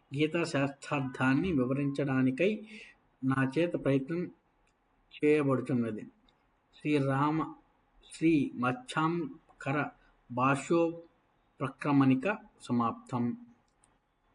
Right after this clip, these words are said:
అథ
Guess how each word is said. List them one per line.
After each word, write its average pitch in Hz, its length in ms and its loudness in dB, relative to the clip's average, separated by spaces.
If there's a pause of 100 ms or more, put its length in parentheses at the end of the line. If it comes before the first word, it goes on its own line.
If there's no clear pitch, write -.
(3000)
అథ - 260 -2